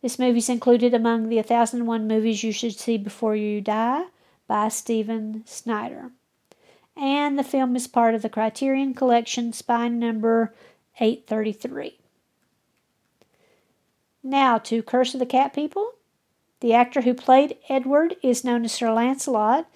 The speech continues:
He was a major presence in the, um, Calypso scene and popularized it in the United States. One of his songs, Shame and Scandal, is performed in Luton's I Walked with the Zombie.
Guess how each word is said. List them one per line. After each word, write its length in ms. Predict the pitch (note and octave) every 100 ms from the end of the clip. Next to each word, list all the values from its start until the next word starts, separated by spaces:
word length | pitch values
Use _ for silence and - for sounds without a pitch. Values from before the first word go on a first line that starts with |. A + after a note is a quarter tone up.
| - - -
He 100 | B3+
was 180 | A#3 A#3+
a 40 |
major 320 | A3+ A#3 D#4
presence 560 | C#4+ C4+ A#3+ B3+ B3 - B3+
in 320 | A#3 A3+ G#3+
the, 440 | A3+ A3+ A3+ A3+ _ _ _ -
um, 640 | A#3+ G#3+ G#3+ G#3+ G#3+ G#3+ - _ _
Calypso 560 | - B3 E4 F4+ D4+ A#3
scene 480 | A3+ A#3+ A3+ A3 B3
and 160 | A#3+ A3+
popularized 760 | B3+ B3+ C#4+ C#4 B3+ A#3+ A3+
it 80 | B3 B3
in 120 | A3+
the 80 | A3+
United 300 | A3+ A#3 A3
States. 560 | - A3+ - - -
One 180 | A3+ A#3
of 100 | C4
his 160 | D#4+ -
songs, 440 | C4+ A#3 A#3+ A#3+ _ _ -
Shame 380 | - A#3+ B3
and 120 | C4 B3
Scandal, 600 | - C#4 D4 C4+ A#3 -
is 160 | B3+
performed 640 | B3 C#4 B3+ A#3+ A3+ A3+ A#3+
in 160 | A3+
Luton's 540 | G#3+ A3 A#3 A#3 A3+ - _ _ _
I 180 | A3+ A3
Walked 360 | A3 A3 G#3 A3+
with 100 | -
the 80 |
Zombie. 500 | G#3 G#3 G#3+ A3 A#3